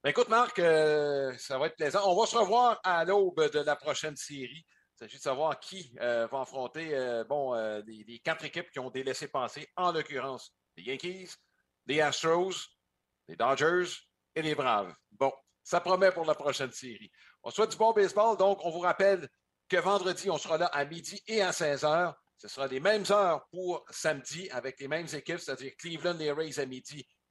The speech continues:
les Blue Jays contre les Mariners de Seattle à compter de seize heures. Pour dimanche, ben, on va attendre évidemment savoir qui va se présenter là. Euh, on n'a pas les heures définitives.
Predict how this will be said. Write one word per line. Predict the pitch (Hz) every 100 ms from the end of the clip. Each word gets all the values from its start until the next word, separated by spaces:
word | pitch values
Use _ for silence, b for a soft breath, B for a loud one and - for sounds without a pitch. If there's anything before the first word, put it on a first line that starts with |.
| 107 147
les | 190
Blue | 180 165
Jays | 175 160 127 - _ _
contre | - 170 170 - 131 127 B B B -
les | 120 123
Mariners | 127 143 151 156
de | 135
Seattle | - 139 135 151
à | 123
compter | 135 139
de | 139
seize | 135 120
heures. | 143 160 151 B _ _ -
Pour | 220
dimanche, | - 175 202 196
ben, | 156
on | 151
va | 175
attendre | 190 196
évidemment | 170 165 156 190
savoir | 160 185 170
qui | - 220
va | 185
se | -
présenter | 165 151 151 147 139
là. | 165 190 -
Euh, | 135 131 131 127 123 120 120
on |
n'a | 131 127 -
pas | 208
les | 190 160
heures | 185 185
définitives. | - 196 185 165 143 175 196